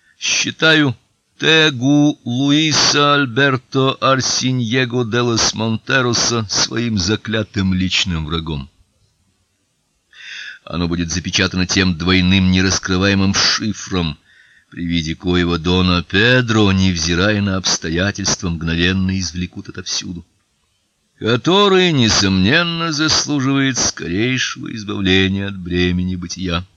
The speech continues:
С деловых переговоров, из-за карточного стола, из женских объятий. Я только решусь попросить вас авансом об одном большом одолжении.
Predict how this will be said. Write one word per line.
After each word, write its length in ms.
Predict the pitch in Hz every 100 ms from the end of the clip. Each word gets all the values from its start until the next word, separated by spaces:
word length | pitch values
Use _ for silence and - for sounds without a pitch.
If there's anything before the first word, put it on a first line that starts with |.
| _ _ _ _ _ _ _ _ _ _ _ _ _
С 200 | - 67
деловых 400 | 65 80 90 101
переговоров, 720 | - 92 95 95 90 - - _ _ _ -
из-за 360 | - 101 92 104
карточного 600 | - 120 113 - - 120
стола, 440 | 113 - 110 101 90
из 160 | 92
женских 680 | 87 104 139 143 - 139 135
объятий. 480 | 127 117 113 - 82 _ _ _ _ _ _ _ _ -
Я 340 | 87 160 196
только 540 | - 185 185 139 165
решусь 720 | 156 151 - - 208 - - -
попросить 680 | 104 92 107 104 - 220 -
вас 320 | 90 73 -
авансом 720 | 87 80 78 73 73 - 80 -
об 200 | 90 92
одном 360 | 95 185 185
большом 460 | 147 139 - 127 110
одолжении. 580 | 90 80 73 76 71